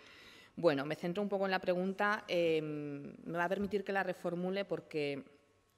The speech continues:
evidentemente, el ayuntamiento tiene previsto presentar alegaciones, las ha presentado. Me gustaría saber...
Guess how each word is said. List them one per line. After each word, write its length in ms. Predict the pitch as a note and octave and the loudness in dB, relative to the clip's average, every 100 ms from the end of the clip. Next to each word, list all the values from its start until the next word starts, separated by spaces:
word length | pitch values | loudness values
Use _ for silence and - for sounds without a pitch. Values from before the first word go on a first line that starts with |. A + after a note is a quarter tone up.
| _ _ _ - - | _ _ _ -16 -4
evidentemente, 920 | D#3+ D#3 D#3+ E3 E3 D#3+ F3 F3+ - | -2 0 -2 0 -2 2 4 4 0
el 80 | D#3 | -2
ayuntamiento 440 | D#3 D#3 D#3 D#3 | -2 -2 -2 0
tiene 180 | E3 D#3+ | 0 2
previsto 340 | D#3 D3+ - | 2 2 0
presentar 300 | D3+ D3 C#3+ | 0 0 0
alegaciones, 480 | D3 D3 C#3 F3+ D#3+ | 0 0 0 -2 0
las 120 | C3 | -2
ha 60 | C#3 | -2
presentado. 640 | C3 C#3+ D3 D#3 C#3 - - - - - | -4 -4 2 2 2 -4 -12 -18 -18 -2
Me 100 | D#3 | 2
gustaría 400 | D3+ - D#3 E3+ | 2 2 2 2
saber... 420 | F3 E3 E3+ F#3+ | 4 2 2 0